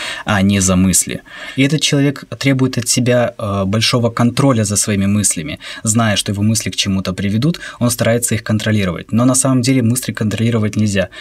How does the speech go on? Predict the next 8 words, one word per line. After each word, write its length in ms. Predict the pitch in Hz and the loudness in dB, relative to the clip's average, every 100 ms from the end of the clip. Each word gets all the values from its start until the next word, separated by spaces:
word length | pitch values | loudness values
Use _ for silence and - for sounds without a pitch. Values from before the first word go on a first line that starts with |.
| - - | -14 -4
Вот 120 | 131 | 0
мы 100 | 131 | 4
можем 260 | 131 120 117 | 4 4 2
даже 240 | 113 107 | 2 0
здесь 320 | 104 117 - - - - - | -2 -2 -2 -8 -18 -18 -8
провести 600 | 107 113 110 117 107 101 - | -2 0 0 0 0 0 -4
следственный 440 | - 117 - 101 | -4 -2 -2 -2
эксперимент. 600 | 101 - 113 120 156 175 | -4 -4 0 2 4 2